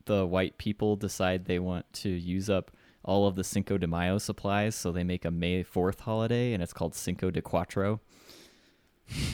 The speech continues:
It's pretty great. Uh, <laughs> Michael, I think it's Michael Day,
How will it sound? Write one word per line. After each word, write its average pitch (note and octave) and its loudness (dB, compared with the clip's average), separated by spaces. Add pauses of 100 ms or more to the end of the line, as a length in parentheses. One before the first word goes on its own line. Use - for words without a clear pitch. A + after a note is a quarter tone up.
(120)
It's E2 -8
pretty E2 -4
great. - -8 (440)
Uh, C3+ 12 (920)
<laughs> - -18
Michael, D#3+ 6 (360)
I C3+ 10
think D3 2
it's - 0
Michael G#2+ 2
Day, E2 0